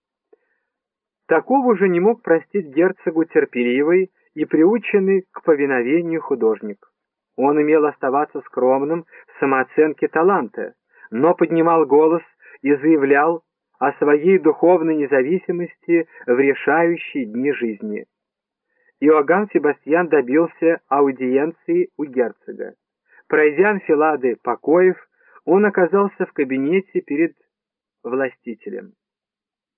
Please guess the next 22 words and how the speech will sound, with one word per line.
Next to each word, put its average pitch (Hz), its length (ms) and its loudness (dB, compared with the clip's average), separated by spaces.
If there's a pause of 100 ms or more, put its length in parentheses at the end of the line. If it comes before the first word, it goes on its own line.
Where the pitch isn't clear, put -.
(220)
Бах 190 280 -4
стоял 190 320 -2
перед 151 300 -6
ним 170 300 -6 (100)
не 123 140 -10
как 214 240 -6
начинающий 139 680 -12
музыкант. 120 480 -18 (680)
В 120 60 -12
его 170 320 -2
нотных 180 360 -4
тетрадях 156 640 -6 (260)
покоились 156 600 -4
десятки 160 500 -10
органных 143 560 -8
произведений 127 800 -12 (100)
и 127 80 -20
кантат. 120 500 -18 (840)
Он 165 220 -2
обращался 156 760 -8
в 127 60 -14
них 147 360 -12